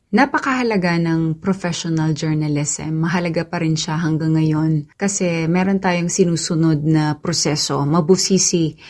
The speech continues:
yung, ah, proseso na ginagawa natin. Three sources we need, um, to verify. So, sometimes we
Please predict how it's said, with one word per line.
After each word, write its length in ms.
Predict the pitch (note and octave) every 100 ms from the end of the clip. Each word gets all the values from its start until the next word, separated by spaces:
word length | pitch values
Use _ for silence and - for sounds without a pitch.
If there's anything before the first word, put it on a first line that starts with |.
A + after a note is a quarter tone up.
| - _
yung, 400 | F3+ F3 E3 D#3+
ah, 560 | D#3 D#3 D3 D3 D3 C#3+
proseso 560 | - G3+ - E3+ D#3+
na 160 | E3 D#3+
ginagawa 640 | D#3 D3+ C#3+ D3+ D3 D3
natin. 560 | D3 C#3+ C#3 D#3 D3 D3
Three 240 | - F3+
sources 480 | - D#3 D3 D3 D#3+
we 160 | D#3+ D#3
need, 400 | D3+ C#3+ C3+ - D3+
um, 400 | D3 C#3+ C#3 C3+
to 80 | F#3
verify. 720 | D3 D3+ D3+ D#3 - D#3 D3+ C#3+ C#3+ D#3+ E3+
So, 560 | - D#3 D3 C#3+ C#3 - - _
sometimes 640 | - D#3+ D#3 G3 F3+ F3 - D3+
we 400 | D#3 D3 C#3